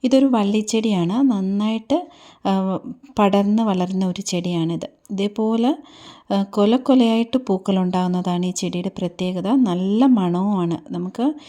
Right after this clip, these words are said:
ഈ ഒരു ചെടിയുള്ള ഭാഗത്ത് നിൽക്കുമ്പോൾ തന്നെ അറിയാം, നല്ല മണമാണ് ഈ ചെടിയിൽ. മൂന്ന് കളർ പൂവാണ് ഈ ചെടിയിലുള്ളത്. അതാണ് ഇതിൻ്റെ ഏറ്റവും വലിയ പ്രത്യേകത. അത്, അതുതന്നെയല്ല, ആ, ബട്ടർഫ്ലൈ എല്ലാം ആകർഷിക്കാൻ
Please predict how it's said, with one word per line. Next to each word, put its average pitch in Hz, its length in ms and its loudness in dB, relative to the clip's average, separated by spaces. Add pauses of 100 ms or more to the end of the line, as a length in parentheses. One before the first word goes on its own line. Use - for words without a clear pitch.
(260)
ഈ 208 60 0
ഒരു 208 140 0
ചെടിയുള്ള 208 640 0
ഭാഗത്ത് 190 400 -2
നിൽക്കുമ്പോൾ 196 400 -2 (120)
തന്നെ 208 160 -2
അറിയാം, 185 440 -6
നല്ല 196 460 0
മണമാണ് 190 480 2
ഈ 170 40 -2
ചെടിയിൽ. 190 600 -4 (1700)
മൂന്ന് 285 360 8 (100)
കളർ 220 320 4
പൂവാണ് 180 460 0 (100)
ഈ 196 120 0
ചെടിയിലുള്ളത്. 170 680 -2
അതാണ് 190 280 -2
ഇതിൻ്റെ 190 240 -2
ഏറ്റവും 185 280 -4
വലിയ 185 200 -2
പ്രത്യേകത. 170 680 -4 (540)
അത്, 214 220 0 (160)
അതുതന്നെയല്ല, 208 1000 0 (180)
ആ, 185 240 0
ബട്ടർഫ്ലൈ 180 580 -2
എല്ലാം 196 280 0
ആകർഷിക്കാൻ 180 640 -4